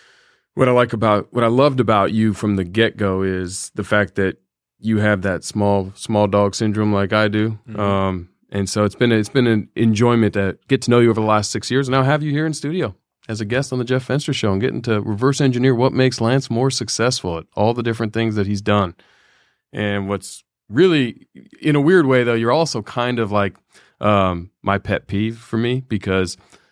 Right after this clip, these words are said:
Speaker 1: the excuses that I used to tell myself why I didn't play in the N F L, you
Speaker 2: <laughs>
Speaker 1: solved 'cause we're the same size-ish. Um, so congratulations.
Speaker 2: I appreciate
Speaker 1: Yeah.
Speaker 2: it. I appreciate it. Yeah. Well, look, it's, it's, uh,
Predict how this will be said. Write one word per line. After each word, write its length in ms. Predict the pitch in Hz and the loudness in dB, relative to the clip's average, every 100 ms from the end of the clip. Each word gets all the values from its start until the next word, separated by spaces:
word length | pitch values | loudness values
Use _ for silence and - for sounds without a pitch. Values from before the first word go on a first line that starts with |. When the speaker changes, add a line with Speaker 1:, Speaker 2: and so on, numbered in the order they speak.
| _ | _
Speaker 1:
the 100 | - | -2
excuses 480 | 101 - 117 104 107 | 0 -2 -4 -4 -2
that 120 | 104 | 0
I 220 | 95 92 90 | 0 -2 -6
used 180 | 110 101 | -6 -6
to 60 | - | -2
tell 140 | 101 | 0
myself 360 | 104 95 110 95 | 0 0 -2 0
why 180 | 90 95 | 0 2
I 20 | |
didn't 180 | 104 101 | 0 0
play 160 | 104 | 0
in 80 | 110 | 2
the 60 | 110 | 2
N 120 | 113 | 2
F 160 | 107 | 0
L, 200 | 117 117 | 2 2
you 260 | 107 101 110 | 2 0 0
Speaker 2:
<laughs> 0 | |
Speaker 1:
solved 460 | 98 101 107 110 - | 0 2 2 2 2
'cause 160 | 107 | 0
we're 120 | 101 104 | 2 0
the 80 | |
same 260 | 104 104 104 | 0 0 0
size-ish. 960 | - 98 95 110 - - 110 123 - - _ _ - | 0 0 0 -4 -10 -4 -2 -2 -6 -14 _ _ -2
Um, 360 | 104 98 90 | 0 2 -2
so 320 | 87 110 98 - _ - | -2 0 0 -4 _ -4
congratulations. 800 | 123 117 127 127 127 90 90 - | 0 0 0 -2 -2 -4 -6 -8
Speaker 2:
I 220 | 117 110 113 | -4 -2 -2
appreciate 600 | 110 123 113 98 92 87 | -4 -4 -2 -2 -6 -12
Speaker 1:
Yeah. 60 | |
Speaker 2:
it. 80 | - - | -18 -16
I 120 | 92 | -14
appreciate 520 | 98 113 107 - 90 | -12 -12 -10 -10 -12
it. 100 | - | -6
Yeah. 120 | 110 135 | -2 -2
Well, 200 | 131 147 | -2 2
look, 220 | 165 156 | 2 2
it's, 260 | 127 - - | -2 -4 -8
it's, 320 | 120 113 - | -6 -6 -6
uh, 480 | 113 107 101 95 - | -4 -4 -4 -8 -10